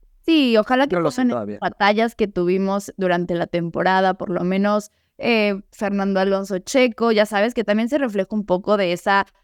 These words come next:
Speaker 1: rivalidad que se tuvo durante la temporada, entre comillas, ¿no? Que sabemos que fue obviamente muy exitosa para Max y para, para, eh, Red Bull, pero bueno, al final creo que sí pueden poner un poquito más de esas cosas, que a ver, como fans, que ya llevamos algún,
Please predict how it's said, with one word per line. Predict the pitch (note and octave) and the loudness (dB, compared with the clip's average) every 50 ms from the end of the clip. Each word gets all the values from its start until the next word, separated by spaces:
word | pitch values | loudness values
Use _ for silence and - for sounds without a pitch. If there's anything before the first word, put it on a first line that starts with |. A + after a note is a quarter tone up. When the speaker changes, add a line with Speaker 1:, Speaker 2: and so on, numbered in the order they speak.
| _ _ - | _ _ -4
Speaker 1:
rivalidad | - F4+ F4+ D#4+ D4 C4 A#3 G#3+ G3+ G3+ G#3 | 0 2 6 6 6 6 6 4 4 2 2
que | - - A#3 | 2 -2 -4
se | - A3 A3 | -2 -4 -6
tuvo | - - F#3+ G3 G3+ | -4 -2 0 0 2
durante | F#3+ F#3 F3 E3 E3 - F3 | 2 2 0 0 -2 -2 -2
la | E3 D#3+ D#3 | -2 -2 0
temporada, | - E3+ E3+ E3 - F3 E3+ E3+ E3+ F3 F#3 | 0 -2 -2 -2 -2 0 2 2 2 2 0
entre | F#3 F#3 - E3+ - | -2 -2 -4 -6 -8
comillas, | - D#3+ D#3+ F3 F#3 F#3 F3+ F#3 G3 A3 A3+ | -6 -4 -2 -2 0 2 2 4 4 4 2
¿no? | G#3 G#3+ G#3+ | 0 -2 -2
Que | - G3+ | -4 -6
sabemos | - E3+ F3 F3+ G3+ A3 G#3+ - | -2 0 0 2 2 0 0 -2
que | F3 D#3+ | -6 -6
fue | - F#3+ F#3+ | -2 0 0
obviamente | F#3+ F#3 F#3 F#3 F3+ F3+ G3 F#3+ F3+ | 2 2 2 0 0 -2 -2 -2 -2
muy | F#3 F#3 F3+ | 0 0 -2
exitosa | F3+ - - F#3+ - E3 E3+ G3 F3+ | -4 -4 -6 -6 -4 -4 -2 -2 -4
para | G3 - E3+ E3 E3 | -2 -2 -4 -2 -2
Max | E3+ E3+ F3 F#3+ G3+ - G3 | -2 -2 -2 -2 -4 -6 -8
y | |
para, | F#3+ - F3 E3+ E3 D#3+ D#3+ G3 - _ _ _ _ _ _ _ _ _ - | -6 -4 -4 -2 -2 -2 -4 -6 -8 _ _ _ _ _ _ _ _ _ -2
para, | - G3 F#3 F3+ F3 F3 E3+ E3 E3 D#3+ - - - | 0 2 2 2 2 2 0 0 -2 -2 -4 -6 -6
eh, | - E3+ E3+ - - | -6 -6 -6 -6 -4
Red | G3+ A3+ A3 | -2 -2 -2
Bull, | G3+ G#3+ A#3+ C4+ D4+ | -2 0 0 0 0
pero | - A3 F#3+ | 0 0 0
bueno, | F3+ F3+ F3 E3 | 0 0 -2 -4
al | E3+ | -4
final | - F#3+ F#3 F#3+ G3 G#3+ | -4 -4 -2 0 0 -2
creo | - A3 G#3+ | -2 -4 -4
que | G#3+ A#3 | -4 -4
sí | G#3+ - A3 | -6 -6 -6
pueden | G3 G#3 G#3 G3 G3+ G3+ G#3 | -2 0 0 2 2 0 0
poner | G3 G3 F3+ - E3+ F3 F3 F3+ | -2 -4 -6 -6 -4 -4 -4 -4
un | |
poquito | F3+ F#3+ - - F#3 | -4 -6 -8 -6 -4
más | F3+ F3+ F3+ | -2 -2 -2
de | G3+ | -2
esas | A3 C4 C4 | -4 -6 -4
cosas, | - D#4 D#4 E4 F4 - _ _ _ _ _ _ - | -4 0 2 2 2 0 _ _ _ _ _ _ 2
que | D4+ D#4+ | 2 4
a | E4 | 4
ver, | E4+ D#4+ | 4 2
como | A#3 C4+ C4 B3 C4 B3+ | 2 2 2 2 0 -4
fans, | - - E4 E4+ F#4 G#4+ A4+ - - _ | -2 0 2 2 2 0 -4 -8 -12 _
que | - B3 A#3 | -4 -2 2
ya | G#3+ A3 A#3 | 2 2 2
llevamos | B3 A#3+ A#3+ A#3 A#3 B3 - | 4 2 2 2 0 0 -2
algún, | A#3+ G3 F#3+ G#3 G#3+ A3 G#3+ _ | -2 -2 -2 -2 -2 -2 -2 _